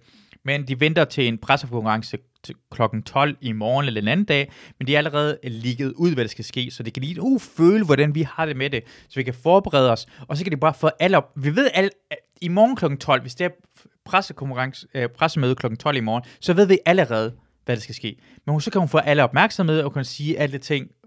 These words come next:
så er det bare hende, vi hører på, i stedet for at sige, "Hvorfor siger du det nu? Kan du ikke bare sende en fucking tweet ud?" Så alle sammen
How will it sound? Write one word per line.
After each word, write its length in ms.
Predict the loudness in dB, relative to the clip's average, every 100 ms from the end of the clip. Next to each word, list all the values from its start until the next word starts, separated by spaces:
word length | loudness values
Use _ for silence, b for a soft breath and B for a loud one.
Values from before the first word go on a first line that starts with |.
| -20
så 140 | -4 0
er 60 |
det 140 | 0 0
bare 120 | 0
hende, 280 | -2 -6 -8
vi 80 |
hører 140 | -4 -4
på, 200 | -2 -4
i 40 |
stedet 220 | -4 -6
for 40 | -4
at 40 |
sige, 160 | -6 -10 B B
"Hvorfor 200 | -6 -6
siger 200 | -6 -4
du 60 |
det 80 | -2
nu? 80 | -4
Kan 120 | -2
du 40 | -2
ikke 80 |
bare 140 | -2 -4
sende 160 | -4
en 60 | -4
fucking 280 | -4 -8 -8
tweet 280 | -8 -6 -4
ud?" 160 | -4 -6 B B B -10
Så 120 | -6
alle 160 | -4 -2
sammen 320 | -2 -4